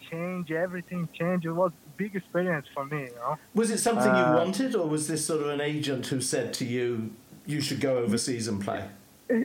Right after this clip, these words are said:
Speaker 1: yes, you know, they offered, they offered me the job. And, you know, it's my dream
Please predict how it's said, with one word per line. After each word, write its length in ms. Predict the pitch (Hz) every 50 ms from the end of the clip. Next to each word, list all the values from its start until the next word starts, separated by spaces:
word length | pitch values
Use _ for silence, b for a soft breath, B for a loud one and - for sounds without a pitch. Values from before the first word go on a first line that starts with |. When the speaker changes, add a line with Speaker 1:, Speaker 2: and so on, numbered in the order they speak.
| - -
Speaker 1:
yes, 460 | 208 208 214 226 240 262 262 240 208 185
you 120 | 202 196
know, 160 | 196 226 233 226
they 140 | 226 208 - - 214 240
offered, 360 | 247 240 - - 185 156 139 123 - - - - - - - - - -
they 140 | 190 190
offered 300 | 196 220 233 - 226 208
me 120 | 196 190 180
the 140 | - 170 160
job. 280 | - 180 190 180 151 - - - - - - - - - - - - - - - - - - - -
And, 220 | 143 156 165 165 160
you 100 | 170 175
know, 220 | 190 214 208 185
it's 180 | 170 147 - -
my 160 | 190 185 185
dream 540 | 180 - 175 190 196 196 190 190 190 185